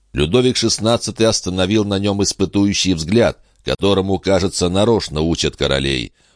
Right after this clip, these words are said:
Он может быть либо поверхностным, либо глубоким, в зависимости от способностей того, кто им пользуется.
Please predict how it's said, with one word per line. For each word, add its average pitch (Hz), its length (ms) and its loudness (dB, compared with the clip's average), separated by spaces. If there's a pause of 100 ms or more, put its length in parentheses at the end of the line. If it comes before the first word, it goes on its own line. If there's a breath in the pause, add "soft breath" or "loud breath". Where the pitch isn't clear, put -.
Он 110 260 0
может 104 320 0
быть 95 280 0
либо 82 320 0
поверхностным, 110 920 -2 (240 soft breath)
либо 92 300 0
глубоким, 85 680 0 (120)
в - 80 -14
зависимости 78 640 -2
от 76 140 0
способностей 73 800 -2
того, 85 480 -2 (240 soft breath)
кто 85 220 0
им 92 180 0
пользуется. 69 760 -2